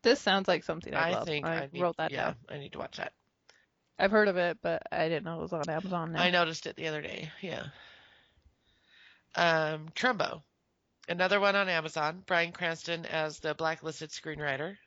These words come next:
Speaker 2: Not bad. But the You Must Remember This podcast series on the Hollywood blacklist did a better job of capturing the complexities of this period.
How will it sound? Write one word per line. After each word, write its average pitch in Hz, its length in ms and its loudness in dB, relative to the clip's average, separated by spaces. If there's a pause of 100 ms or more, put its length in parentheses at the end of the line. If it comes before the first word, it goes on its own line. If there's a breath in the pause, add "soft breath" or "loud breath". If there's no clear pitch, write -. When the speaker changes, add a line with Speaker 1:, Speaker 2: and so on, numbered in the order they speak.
(140)
Speaker 2:
Not 175 180 2
bad. 147 300 2 (840 soft breath)
But 160 240 2
the 143 240 0
You 151 160 -6
Must 160 200 -2
Remember 170 300 -2
This 160 200 -4
podcast 147 440 -6
series 143 400 -6
on 143 160 -6
the 147 60 -8
Hollywood 147 400 -4
blacklist 135 560 -6
did 143 100 -6
a 127 40 -20
better 143 220 0
job 139 360 -4
of - 120 -10
capturing 160 600 -4
the 147 80 -4
complexities 151 800 -8
of 139 180 -4
this 135 160 -10
period. - 320 -6